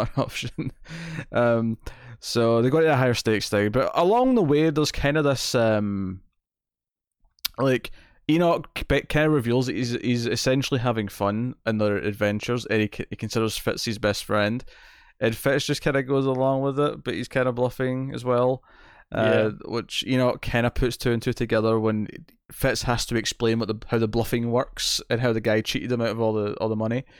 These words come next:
Speaker 2: Mm-hmm.
Speaker 1: And this, this boils over to some great stuff later on, 'cause Fi-, Fitz gets put into this game where the stakes are that if you lose, the people running the game will basically own you as a slave.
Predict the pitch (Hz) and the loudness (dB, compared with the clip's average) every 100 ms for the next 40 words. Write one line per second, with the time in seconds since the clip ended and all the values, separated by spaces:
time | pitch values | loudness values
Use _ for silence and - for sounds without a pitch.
0 | - - - - - 113 110 131 131 127 | -20 -20 -20 -20 -14 -6 -2 0 2 0
1 | 123 120 117 - _ _ _ _ _ _ | -2 -4 -6 -12 _ _ _ _ _ _
2 | _ _ _ _ 165 202 170 185 - 180 | _ _ _ _ 0 0 0 0 0 2
3 | 180 156 139 143 143 131 127 117 123 - | 4 4 2 2 0 -2 -4 -2 -2 0
4 | 120 - 117 110 101 113 - 165 135 - | -2 0 0 2 0 -2 -4 -2 -2 0
5 | 180 - 180 - 165 156 135 123 - 117 | 0 0 -4 -2 -2 -2 -4 -4 0 0
6 | 107 110 113 - 156 160 - - 127 120 | 2 -2 -2 -2 0 0 0 0 2 2
7 | 104 - 120 113 110 110 104 101 - - | 0 -2 -2 -2 0 0 0 -4 -10 -20
8 | - _ - 117 113 143 135 131 117 113 | -20 _ -4 0 2 0 0 2 4 2
9 | 107 101 104 101 101 101 95 110 101 73 | 0 0 0 2 0 -2 0 0 0 0
10 | 104 107 101 92 - 107 87 62 - | 0 2 0 -2 -4 -2 0 -2 -6